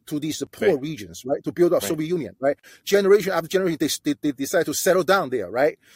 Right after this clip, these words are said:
Speaker 1: So you have Russians living in Ukrainian, uh, you, in, in Ukraine, Kazakhstan, all those places. The fall of the Soviet Union caused some of the people move back to Russia, but some decide to stay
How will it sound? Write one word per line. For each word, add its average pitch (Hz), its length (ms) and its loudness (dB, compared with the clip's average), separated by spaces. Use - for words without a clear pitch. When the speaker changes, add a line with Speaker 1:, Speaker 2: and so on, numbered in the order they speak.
Speaker 1:
So 180 220 2
you 170 120 2
have 160 140 -2
Russians 170 500 2
living 156 320 -2
in 139 240 -6
Ukrainian, 139 600 -4
uh, 165 60 2
you, 165 160 -2
in, 143 400 -6
in 147 140 -8
Ukraine, 147 600 -4
Kazakhstan, 127 580 -2
all 180 140 0
those 156 160 -4
places. - 540 -12
The 147 80 -2
fall 214 460 4
of 170 100 -2
the 156 80 -2
Soviet 175 400 0
Union 151 480 -8
caused 190 300 0
some 214 220 -2
of 190 60 2
the 156 60 0
people 151 280 -6
move 139 260 -6
back - 220 0
to 131 100 -10
Russia, 131 380 -6
but 151 140 2
some 233 240 -2
decide 151 460 0
to 143 100 -8
stay 165 680 -2